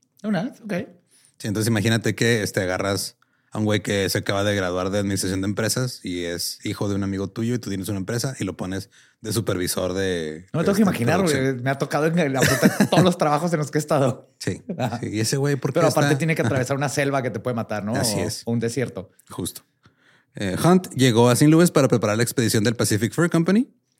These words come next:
Speaker 2: El propósito era identificar ubicaciones para puestos de comercio de pieles. Astor administraba el negocio desde Nueva York y envió dos grupos. Uno i-, iba por mar en el barco Tonkin,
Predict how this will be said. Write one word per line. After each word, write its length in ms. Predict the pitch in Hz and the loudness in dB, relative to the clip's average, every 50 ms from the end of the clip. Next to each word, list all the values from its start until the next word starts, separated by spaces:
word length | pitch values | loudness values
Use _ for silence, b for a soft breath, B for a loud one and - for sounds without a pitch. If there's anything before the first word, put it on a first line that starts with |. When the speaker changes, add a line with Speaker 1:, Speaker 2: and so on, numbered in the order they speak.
| _ _ _ - | _ _ _ -4
Speaker 2:
El 100 | 117 104 | -2 2
propósito 580 | - 113 - 113 107 - 117 - 131 127 127 | 2 2 2 2 2 2 2 2 4 4 4
era 140 | 117 120 120 123 | 6 4 4 4
identificar 540 | 127 120 - 120 107 107 - 110 107 110 | 4 2 2 0 -2 0 0 0 0 2
ubicaciones 480 | 113 120 117 - 110 95 104 107 117 117 | 2 2 2 2 0 0 0 2 0 0
para 260 | - 127 107 95 - | 0 0 -2 -2 -2
puestos 280 | - 104 95 - 117 107 | -2 -4 -2 -2 -2 -2
de 80 | 113 | -2
comercio 320 | - 104 101 92 85 - 107 | -2 -2 -2 -2 -2 -2 -2
de 80 | 107 | -2
pieles. 480 | 101 - 165 160 143 180 - - - _ _ _ _ _ b b b b b b b | 0 0 0 2 2 0 -2 -4 -10 _ _ _ _ _ b b b b b b b
Astor 300 | b 120 117 - 131 127 | b -2 0 2 4 4
administraba 500 | 127 131 127 120 101 - 120 110 110 120 | 6 6 6 4 4 2 2 2 2 2
el 40 | 123 | 2
negocio 320 | 120 107 107 113 - 127 | 2 2 0 0 0 2
desde 220 | 123 135 123 139 151 | 2 2 4 4 4
Nueva 180 | 156 156 156 | 4 4 4
York 380 | 151 147 156 - - - - _ _ _ _ _ _ _ _ - | 2 2 0 -2 -8 -20 -20 _ _ _ _ _ _ _ _ -6
y 80 | - 139 | 0 2
envió 240 | 139 127 127 131 | 4 6 6 6
dos 220 | 120 127 135 123 123 | 8 6 6 4 6
grupos. 500 | 127 139 - - 110 101 - - - _ _ _ _ _ _ _ _ _ | 4 4 4 2 -2 -4 -4 -6 -8 _ _ _ _ _ _ _ _ _
Uno 400 | - 127 127 131 131 135 135 131 | -4 0 4 6 6 6 6 4
i-, 220 | 117 117 123 113 - | 4 2 2 2 2
iba 240 | - 127 131 131 107 | 2 4 4 4 4
por 160 | - 131 123 | 4 4 4
mar 200 | 120 131 135 139 | 6 6 4 4
en 100 | 127 120 113 | 4 2 2
el 80 | 104 95 | 2 2
barco 260 | 101 95 - 113 95 | 0 0 0 -2 -2
Tonkin, 520 | - 139 139 127 113 156 170 185 190 - | 0 0 0 0 2 2 0 0 -2 -4